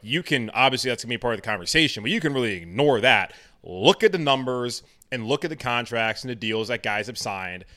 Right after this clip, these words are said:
that are similar to Brian Burns, or at least have played at a lower level than Brian Burns has over the course of his four-year career. Bradley Chubb was traded from Denver, where he was a top ten pick out of N C State. Fine player there.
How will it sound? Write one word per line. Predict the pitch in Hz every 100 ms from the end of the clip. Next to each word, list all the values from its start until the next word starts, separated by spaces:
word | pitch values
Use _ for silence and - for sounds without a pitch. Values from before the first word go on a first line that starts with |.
| _
that | 120 117
are |
similar | 110 - 117 117
to |
Brian | 113 110 110 107
Burns, | 98 95 104
or | 120
at | 123
least | 135 123
have | 120 -
played | - 151 147 117 110 - _ _
at | 127 127
a |
lower | 117 113 120 139 151 143 135
level | - 107 120 131 101 80 71 _ _ _
than | 127
Brian | 123 117 117
Burns | 104 104 104
has | 98 92 90 90 _ _
over | 127 117
the | 113
course | 110 104
of | 107
his | 101
four-year | 110 101 95
career. | - 131 95 _ _ -
Bradley | 135 269 180
Chubb | - 247 147 _ _ _ _ _ _ _ _
was | 117
traded | - 131 127
from | 92 80
Denver, | 139 165 170
where | 156 139
he | 127
was | 123 110
a | 101 - - _
top | - 143 151 -
ten | 160 160
pick | 151 151 151
out | 131
of |
N | 131
C | 123 104
State. | - 160 156 - _ _ _ _ -
Fine | 151 156
player | 135 143 147
there. | 131 123 123